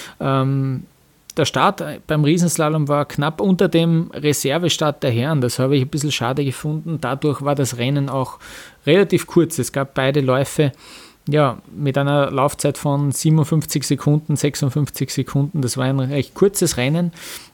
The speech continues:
aber, ähm, die Piste, das war das Wichtigste, war, war eisig, war hart und hat durchaus, ähm, ja, den Umständ-,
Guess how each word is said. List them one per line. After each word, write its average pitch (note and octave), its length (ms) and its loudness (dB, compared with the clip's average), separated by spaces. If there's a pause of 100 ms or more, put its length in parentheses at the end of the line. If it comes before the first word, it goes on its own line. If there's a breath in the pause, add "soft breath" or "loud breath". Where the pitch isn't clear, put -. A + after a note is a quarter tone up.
aber, B2+ 680 2 (280 loud breath)
ähm, A#2 500 -2
die C3 80 2
Piste, E3+ 420 2
das C3+ 220 2
war C3+ 80 4
das B2+ 180 0
Wichtigste, C3+ 920 0
war, A#2+ 380 0
war A#2+ 100 0
eisig, D3 460 0
war B2 180 0
hart C3+ 380 -2 (320 loud breath)
und C#3 280 0
hat B2+ 240 -2
durchaus, C3+ 560 2
ähm, A#2 380 -4
ja, G#2+ 300 -4 (500 loud breath)
den C#3 140 0
Umständ-, D#3+ 500 2